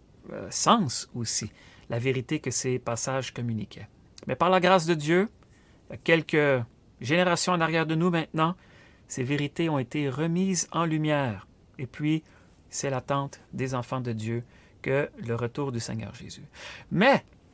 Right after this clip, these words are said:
on ne peut pas se fier aux événements qui se produisent dans ce monde pour tenter de deviner quand est-ce que le Seigneur va, Jésus va revenir accomplir sa promesse. Par exemple, il y a eu deux guerres mondiales tout près de nous.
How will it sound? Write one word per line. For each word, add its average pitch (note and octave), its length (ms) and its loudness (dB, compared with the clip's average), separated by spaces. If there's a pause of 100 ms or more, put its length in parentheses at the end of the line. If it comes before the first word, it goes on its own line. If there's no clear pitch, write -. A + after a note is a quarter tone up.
(540)
on E3 80 4
ne F3+ 40 6
peut G3+ 180 8
pas C#4 280 4
se - 180 2
fier F3+ 540 0
aux D3+ 100 0
événements D3 520 2
qui C#3 120 -8
se - 100 -4
produisent C#3 480 0
dans B2+ 160 2
ce - 180 -2
monde D3+ 340 2
pour E3 320 -4
tenter C4 480 0
de G#3 100 0
deviner D#3 600 2 (420)
quand C4+ 260 4
est-ce D#4 220 2
que F3 60 0
le D3 60 2
Seigneur D3 320 4
va, C3 140 -2
Jésus C3 280 -2
va C3+ 140 4
revenir C3 500 0
accomplir D#3+ 560 -2
sa - 160 0
promesse. - 500 -8 (1400)
Par A3 160 12
exemple, A3 420 6
il G#3 60 10
y - 20 8
a A#3 160 0
eu A3+ 60 6
deux B3 200 6
guerres A3+ 280 8
mondiales F#3+ 480 6
tout G#3+ 120 0
près G#3 240 4
de F3+ 80 2
nous. F#3 240 6